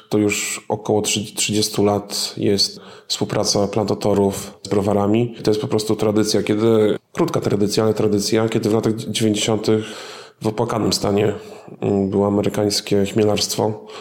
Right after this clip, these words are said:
Teraz zainwestowali naprawdę grube miliony w infrastrukturę i to robi kolosalne wrażenie. No i my też powinniśmy iść w tą infrastrukturę, w poprawę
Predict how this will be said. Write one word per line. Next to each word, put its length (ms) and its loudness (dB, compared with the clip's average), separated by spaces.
Teraz 340 2
zainwestowali 760 2
naprawdę 300 0
grube 240 4
miliony 460 4
w 80 -2
infrastrukturę 720 0
i 80 -6
to 100 0
robi 260 0
kolosalne 480 2
wrażenie. 480 2
No 140 2
i 120 4
my 280 4
też 220 0
powinniśmy 600 2
iść 340 -2
w 20 -8
tą 140 2
infrastrukturę, 840 0
w 100 -6
poprawę 540 0